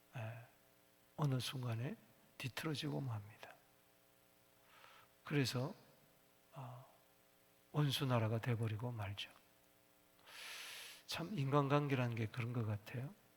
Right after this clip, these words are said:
원수가 친구가 되기도 하고, 친구가 또 원수가 되기도 해요. 이 두로 나라, 에, 그 심판받는 이유가 오늘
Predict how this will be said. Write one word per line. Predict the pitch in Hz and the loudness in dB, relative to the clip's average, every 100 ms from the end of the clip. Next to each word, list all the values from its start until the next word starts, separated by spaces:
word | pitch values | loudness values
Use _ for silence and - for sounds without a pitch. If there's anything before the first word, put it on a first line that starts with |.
| - - - - | -20 -20 -20 -6
원수가 | 135 131 120 139 123 | 0 2 2 2 2
친구가 | - - 165 147 120 | 2 0 0 -2 0
되기도 | 120 110 113 113 | 0 -2 -2 0
하고, | 104 113 156 196 - - - - - - | 0 -2 -4 -10 -18 -20 -20 -20 -20 -6
친구가 | - 226 214 277 165 - | -2 -2 -2 -2 -2 -2
또 | 165 139 | -4 0
원수가 | 123 139 180 160 | 0 0 -2 -2
되기도 | - 113 110 131 | -2 -2 -4 -6
해요. | 120 - - - - - - - - - - - - - - - - - - - - - - - - - - - - - - | -12 -14 -20 -20 -20 -20 -20 -20 -20 -20 -20 -20 -20 -20 -20 -20 -20 -20 -20 -20 -16 -12 -12 -14 -16 -16 -18 -20 -20 -14 2
이 | 160 160 135 - | 6 8 8 4
두로 | - 131 120 | 0 2 4
나라, | 113 110 101 - - - - - - - - - - - - - - - | 4 4 2 -4 -18 -20 -20 -20 -20 -20 -20 -20 -20 -20 -20 -20 -14 -8
에, | 110 104 - - - - - | -8 -10 -18 -20 -20 -20 -4
그 | 151 | -2
심판받는 | 127 - 160 - 147 151 156 - - - 123 117 127 135 156 - - | 0 0 -2 -2 -2 -2 -6 -14 -20 -6 -2 0 0 -2 -4 -6 -6
이유가 | 123 120 123 143 | -2 -2 0 -2
오늘 | - 117 117 165 | -2 -2 -4 -6